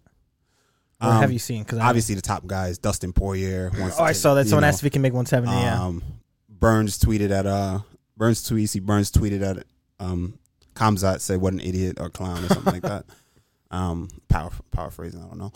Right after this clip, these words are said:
Speaker 1: Right.
Speaker 2: But, uh, yeah, it's, it's a sticky situation right now.
Speaker 1: I think there's two people to blame for this.
Speaker 2: Who?
Speaker 1: One, Dana White.
Speaker 2: Why?
Speaker 1: For putting this card together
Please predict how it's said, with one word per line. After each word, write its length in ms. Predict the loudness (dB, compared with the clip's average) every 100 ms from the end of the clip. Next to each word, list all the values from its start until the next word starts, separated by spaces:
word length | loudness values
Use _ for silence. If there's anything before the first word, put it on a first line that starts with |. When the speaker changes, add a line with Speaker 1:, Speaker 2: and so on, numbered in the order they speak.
| _ -12
Speaker 1:
Right. 300 | -8 -6 -8 -8 -2
Speaker 2:
But, 140 | 0
uh, 320 | 2 0 -2 -6 -12 -16
yeah, 220 | -4 -2
it's, 260 | 0 -4 -2
it's 200 | -4 -2
a 120 | -4
sticky 320 | -2 -4 -2
situation 560 | -6 -6 -2 -2 -2 -2
right 160 | -4 -4
now. 220 | -8 -10 -16 _ _ _ _ _
Speaker 1:
I 120 | -6
think 200 | -4 0
there's 220 | 0 0
two 180 | -2 -2
people 180 | 0 0
to 60 | -2
blame 200 | -4 -6
for 100 | -6
this. 420 | -6 -8 -18 -20 _ _ -8
Speaker 2:
Who? 220 | -4 -4 -6 _ _ _ _
Speaker 1:
One, 360 | -4 0 2 0 0
Dana 220 | 0 2
White. 260 | 0 -4 -8 _ _ _ _
Speaker 2:
Why? 180 | -2 0
Speaker 1:
For 60 | 0
putting 280 | 2 2 2
this 100 | 2
card 280 | 2 2
together 440 | 2 2 2 2